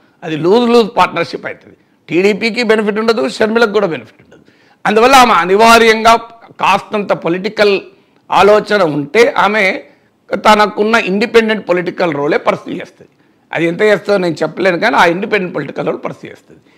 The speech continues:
ఇండిపెండెంట్ పొలిటికల్ రోల్ పర్సూ చేసినప్పుడు ఏమవుతుందంటే, ఇప్పుడు మీరు,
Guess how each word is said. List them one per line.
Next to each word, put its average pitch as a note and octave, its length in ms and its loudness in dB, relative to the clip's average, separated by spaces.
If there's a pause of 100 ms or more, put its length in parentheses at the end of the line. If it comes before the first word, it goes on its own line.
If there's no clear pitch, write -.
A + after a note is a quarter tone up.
(240)
ఇండిపెండెంట్ A#3+ 580 2
పొలిటికల్ A#3 400 2
రోల్ G#3+ 200 0
పర్సూ E3 240 -6
చేసినప్పుడు D3 340 -6
ఏమవుతుందంటే, C3 800 -8 (600)
ఇప్పుడు G3+ 320 -2
మీరు, F#3+ 460 0